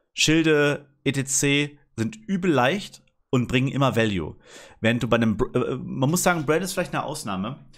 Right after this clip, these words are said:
weil Brand auch Point-and-Click-Stuff hat. Aber die Einfachheit des Supports ist halt wichtig und, und, und, und, und, ähm, entscheidet viele Spiele. Hm, lass mich so formulieren. Ein Thrash-Main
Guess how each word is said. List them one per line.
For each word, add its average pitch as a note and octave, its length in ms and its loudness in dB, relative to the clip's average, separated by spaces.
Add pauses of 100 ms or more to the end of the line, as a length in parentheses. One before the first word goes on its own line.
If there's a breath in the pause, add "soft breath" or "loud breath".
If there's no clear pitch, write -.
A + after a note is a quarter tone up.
(160 loud breath)
weil A2+ 160 0
Brand B2+ 320 0
auch - 340 0 (200)
Point-and-Click-Stuff A2+ 880 -2
hat. - 200 -12 (600 loud breath)
Aber A2+ 180 2
die B2 200 -4
Einfachheit - 720 -2 (160)
des C3 140 -2
Supports - 680 -4 (120)
ist - 200 -4
halt F#2+ 380 -4
wichtig G2+ 460 -6
und, F2+ 200 -6
und, F#2 140 -6
und, F2+ 220 -6
und, F#2 180 -6
und, F2+ 360 -8
ähm, E2+ 600 -10 (440)
entscheidet G#2 300 -2
viele F#2 180 -8
Spiele. D#2 380 -10 (1900 loud breath)
Hm, A#2 680 0 (160)
lass C#3 140 0
mich E3 120 0
so C#3 80 2
formulieren. G2 480 -2 (440 loud breath)
Ein C3 160 2
Thrash-Main E3 1080 0